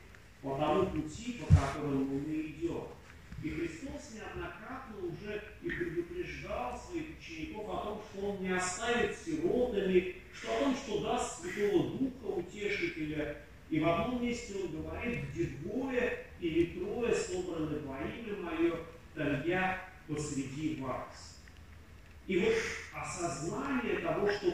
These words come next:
Христос посреди нас – оно действительно наполняет сердце радостью, оно наполняет сердце верою, потому что это прекрасно, что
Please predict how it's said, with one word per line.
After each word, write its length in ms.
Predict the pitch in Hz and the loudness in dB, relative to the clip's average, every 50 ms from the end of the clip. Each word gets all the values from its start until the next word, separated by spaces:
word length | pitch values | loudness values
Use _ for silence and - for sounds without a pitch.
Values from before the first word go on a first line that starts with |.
| - | 2
Христос 760 | - - 156 - - - - 254 247 285 302 269 - - - - | 0 -4 -4 -4 -6 -8 -8 -6 -6 -4 -4 -4 -6 -6 -6 -8
посреди 480 | 156 - - 147 208 294 - 330 339 - | -8 -8 -6 -6 -6 -4 -2 -2 -2 -2
нас – 600 | - - 131 131 - 254 - - - - - - - - - - - - - - - - - - - - - | -2 -4 -4 -6 -6 -6 -8 -10 -12 -14 -14 -16 -18 -18 -18 -18 -18 -18 -18 -18 -16 -16 -16 -16 -14 -10 -6
оно 640 | 127 127 139 160 190 208 233 233 233 - - - - - - - - - - - - - - - 135 | -4 0 2 4 4 4 4 4 4 2 -2 -4 -10 -16 -18 -18 -20 -20 -18 -18 -18 -16 -14 -10 -8
действительно 600 | 143 147 - 214 233 247 240 240 202 190 170 160 | -8 -6 -4 -4 -2 -2 -2 0 0 2 2 2
наполняет 840 | 156 156 156 - - - 156 151 156 180 202 208 220 220 196 - - | 2 2 2 4 4 6 6 6 6 6 6 4 4 4 4 2 2
сердце 680 | - - 190 190 202 - - - - 156 127 127 127 143 | 0 0 0 0 0 0 -2 -4 -6 -6 -4 -4 -4 -4
радостью, 920 | 156 185 - 240 - 196 202 - - - - - - 131 123 120 120 - - - - - - - - - | -2 -2 0 0 2 2 2 2 2 0 -6 -8 -6 -2 -2 -2 -2 -4 -8 -14 -18 -18 -18 -16 -10 -4
оно 360 | 139 170 202 220 269 - - | 0 4 6 6 6 6 4
наполняет 640 | - 214 208 208 202 202 233 254 247 247 - - | 2 2 4 6 6 6 6 4 4 2 2 2
сердце 580 | - - - 233 240 240 240 240 - 190 170 147 - | 0 -4 -4 -2 0 0 0 0 0 0 0 0 0
верою, 680 | - - - 254 285 285 262 247 208 185 170 156 - - | 0 -2 -2 0 2 4 6 8 10 10 10 10 8 4
потому 280 | - - - - 247 | 2 0 -2 -2 -4
что 540 | - - - - - 208 208 202 202 - - - - - - - - - - - | -6 -6 -8 -6 0 2 4 4 4 2 0 -6 -10 -10 -12 -14 -16 -16 -14 -12
это 240 | 175 160 - - - | -12 -10 -6 -6 -6
прекрасно, 880 | - 143 147 151 147 147 - 170 - - - - - - - - - 156 - - | -6 -4 -4 -6 -6 -6 -8 -10 -8 -8 -6 -6 -6 -6 -6 -8 -8 -10 -10 -10
что 380 | - - - - 349 - - | -12 -10 -4 0 0 0 0